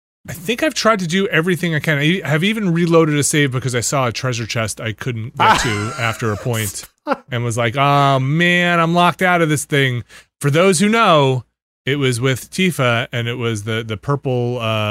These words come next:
Speaker 1: uh, gloves, and I saw the chest w-, after a point and was like, "Wait, I can't get back up there." And then I reloaded and, uh, went back.
Speaker 2: I mean,
Speaker 1: Some
Speaker 2: if,
Speaker 1: stu-,
Speaker 2: if,
Speaker 1: stuff
Speaker 2: if
Speaker 1: is
Speaker 2: it's an
Speaker 1: skippable,
Speaker 2: actual
Speaker 1: some is not.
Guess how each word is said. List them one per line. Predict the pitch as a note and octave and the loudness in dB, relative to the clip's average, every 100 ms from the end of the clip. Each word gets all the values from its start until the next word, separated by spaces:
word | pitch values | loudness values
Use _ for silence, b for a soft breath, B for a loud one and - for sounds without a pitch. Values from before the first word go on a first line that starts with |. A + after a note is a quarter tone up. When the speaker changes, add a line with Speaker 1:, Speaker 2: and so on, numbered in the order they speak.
| G#2 B2 | -4 -6
Speaker 1:
uh, | A2 G#2 | -6 -6
gloves, | A2 C3 A#2 G#2+ F#2+ | -2 2 2 0 -4
and | B2+ | -8
I | A2+ | -6
saw | G2 C3 | -4 -4
the | B2+ A#2 | -4 -4
chest | - C#3 B2 - _ _ _ _ D#3+ | -2 0 -2 -6 _ _ _ _ -16
w-, | D3+ C3+ | -10 -8
after | - C#3 C3+ C#3 | 0 0 0 -2
a | B2+ | -2
point | E3 D3+ | -2 -2
and | A#2+ | -4
was | A#2 | -6
like, | A#2+ - | -6 0
"Wait, | A#3 D#4 G#3 | 2 2 0
I | F#3+ | -2
can't | C4+ C#4 | 0 0
get | C4+ | 0
back | C#4 C4+ C4 | 0 0 2
up | D4+ - | 0 2
there." | C#3+ A#2 | 0 0
And | B2 A2+ | -4 -6
then | A#2 A2+ A2 A2 - _ _ _ _ A2+ | -4 -4 -4 -6 -12 _ _ _ _ -4
I | |
reloaded | A2+ A#2 A2+ A2+ A2 A2 G#2 - _ | 0 0 2 0 0 0 -2 -8 _
and, | A2 G#2 G2+ G2 F2+ - _ | -6 -6 -6 -8 -10 -16 _
uh, | G2+ F#2+ | -12 -10
went | G2 | -10
back. | F#2+ G2+ G2 B B _ | -8 -8 -8 B B _
Speaker 2:
I | C3+ | 2
mean, | E3 | 2
Speaker 1:
Some | - A#3 | 2 -2
Speaker 2:
if, | |
Speaker 1:
stu-, | - | -4
Speaker 2:
if, | |
Speaker 1:
stuff | - F3+ E3+ | -4 -2 0
Speaker 2:
if | |
Speaker 1:
is | E3 | -2
Speaker 2:
it's | D#3+ | 0
an | F3 | 0
Speaker 1:
skippable, | A3 | 2
Speaker 2:
actual | D#3+ | 0
Speaker 1:
some | A2 A#2+ | 0 -4
is | A#2 G2+ | -6 -10
not. | G2 G2+ | -12 -16